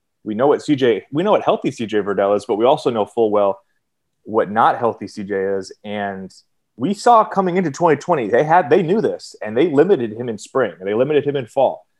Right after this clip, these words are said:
Um, he wasn't even getting first team reps in spring, really, when we were watching. And they only had four spring practices. This is not, like, a new development. Um, so they, they're aware of this. There are gonna have to be contingency plans. I think the thing I would have liked to have seen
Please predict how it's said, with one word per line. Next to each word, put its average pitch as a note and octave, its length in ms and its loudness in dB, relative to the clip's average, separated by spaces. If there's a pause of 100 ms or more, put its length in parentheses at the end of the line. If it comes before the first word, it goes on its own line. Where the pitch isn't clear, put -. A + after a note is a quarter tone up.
(340)
Um, F#2+ 220 -6
he A#2+ 120 -2
wasn't D#3 240 0
even C#3+ 160 -2
getting B2+ 240 2
first C3 320 -4
team A#2 200 -8
reps - 460 0
in A2 140 -6
spring, C#3+ 340 -2
really, G2+ 220 0
when F#2+ 100 -4
we G2 100 -4
were G2 100 -2
watching. D3+ 340 0
And E2 140 -16
they G2 80 -10
only G2+ 180 -6
had A2 180 -2
four A2 220 -2
spring G#2 240 -10
practices. - 600 -6 (340)
This B2 80 -8
is C#3+ 120 -4
not, C#3 220 2
like, B2 160 4
a A2+ 60 4
new A#2+ 160 -2
development. G2+ 580 0 (560)
Um, F#2+ 320 -2 (280)
so - 180 -4
they, D3+ 140 4
they're F#3+ 200 4
aware D3+ 280 6
of G2+ 100 2
this. F#2 240 -8
There A#2+ 240 4
are A#2+ 120 6
gonna C3+ 160 -2
have B2 160 -4
to - 60 -20
be A#2+ 80 -12
contingency C#3 580 -6
plans. G2 400 -8
I A#2 120 2
think E3 260 -4
the C3 80 -2
thing - 160 0 (100)
I A2 120 2
would C#3 160 0
have A2 100 0
liked A2 260 0
to A#2+ 60 -8
have G#2+ 60 -8
seen G#2+ 400 -8